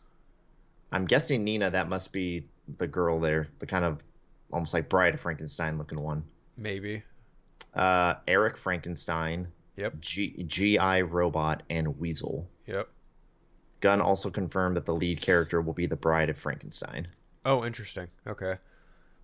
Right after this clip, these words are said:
Speaker 2: You know what? I could also definitely see,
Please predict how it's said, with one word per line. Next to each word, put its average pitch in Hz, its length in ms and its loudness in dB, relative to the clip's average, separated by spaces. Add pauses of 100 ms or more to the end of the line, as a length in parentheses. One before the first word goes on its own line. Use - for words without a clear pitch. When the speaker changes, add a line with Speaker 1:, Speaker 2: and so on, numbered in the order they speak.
(1000)
Speaker 2:
You 127 160 0
know 123 140 2
what? 110 280 2
I 107 100 -2
could 101 140 -8
also 104 260 -4
definitely 98 500 -8
see, 98 400 -10